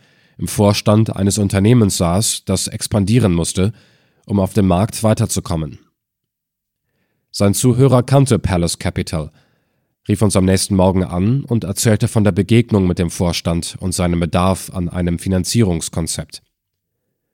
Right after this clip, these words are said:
So kam es zu einem ersten Treffen mit dem Vorstand. Weitere Meetings folgten, mit dem Endergebnis, dass mehrere Finanzierungsrunden realisiert werden konnten. Das Unternehmen positionierte seine Produkte auf neuen Märkten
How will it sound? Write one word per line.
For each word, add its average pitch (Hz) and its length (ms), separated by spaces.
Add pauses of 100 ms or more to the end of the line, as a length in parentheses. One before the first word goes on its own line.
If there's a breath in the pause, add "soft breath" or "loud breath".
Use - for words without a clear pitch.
(560)
So 117 180
kam 131 240
es 139 120
zu 143 80
einem 127 180
ersten 113 400
Treffen 113 400
mit 90 120
dem 87 120
Vorstand. 82 640 (680)
Weitere 98 340
Meetings 104 400
folgten, 113 600 (560)
mit 107 140
dem 110 80
Endergebnis, 98 760
dass 98 240
mehrere 117 400
Finanzierungsrunden 98 1120
realisiert 92 600
werden 82 240
konnten. 76 420 (1200)
Das 117 160
Unternehmen 120 500
positionierte 117 680
seine 98 260
Produkte 104 560
auf - 180
neuen 101 240
Märkten 101 460